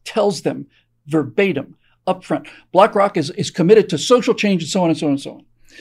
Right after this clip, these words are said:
So the question you have to ask yourself is, why is this most secretive and rapacious, cutthroat,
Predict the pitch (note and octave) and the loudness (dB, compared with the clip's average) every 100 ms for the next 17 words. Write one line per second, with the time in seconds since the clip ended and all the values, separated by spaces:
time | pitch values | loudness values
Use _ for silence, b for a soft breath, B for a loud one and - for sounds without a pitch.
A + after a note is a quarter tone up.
0 | B B - D#3 C#3 G#3 F3 D#3+ D3 C#3+ | B B -6 -4 -2 0 -2 0 -2 0
1 | F3 C#4 C4+ C#3+ - C3+ - C3 - b | 0 0 -2 -6 -4 -6 -4 -6 -6 b
2 | b b D3+ D#3 G#3 G3+ F#3 E3 F3 E3 | b b 0 4 4 2 0 -2 0 0
3 | G3 - - A#3 A3+ G#3 F#3 - D#3+ D3 | 0 -2 -6 -4 0 0 -2 -2 0 0
4 | C#3+ - G3 - F3+ - _ _ _ _ | -2 -2 -2 0 -4 -4 _ _ _ _
5 | - A#3+ A#3 F#3+ E3+ - | -4 -4 -4 -2 -2 -2